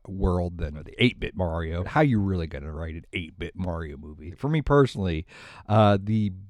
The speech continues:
best video game movie was a movie that wasn't really based off of any video game, and that was, like,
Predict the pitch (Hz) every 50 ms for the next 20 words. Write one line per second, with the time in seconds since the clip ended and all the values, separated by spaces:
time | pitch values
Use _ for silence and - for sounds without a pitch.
0 | _ - 131 127 143 135 - - - 123 120 139 143 135 131 123 107 113 120 113
1 | 110 110 110 110 117 120 120 110 104 107 101 98 98 92 90 - - - 117 117
2 | 120 120 110 104 113 110 120 120 110 113 104 104 98 101 117 110 98 107 110 110
3 | 107 107 101 92 101 101 98 - 110 98 95 98 92 90 - - 110 110 110 104
4 | 92 95 92 95 90 85 80 87 90 90 82 82 85 85 98 104 - 95 87 82
5 | - 87 87